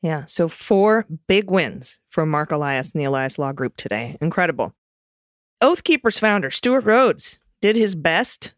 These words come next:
to wipe his hands of the violent disaster on January sixth.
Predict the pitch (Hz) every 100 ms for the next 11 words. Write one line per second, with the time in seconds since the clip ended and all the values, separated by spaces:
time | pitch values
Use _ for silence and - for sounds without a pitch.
0 | - 170 170 170 175 180 165 185 165 151
1 | 156 147 156 147 160 - 151 147 156 151
2 | 151 139 - 185 - -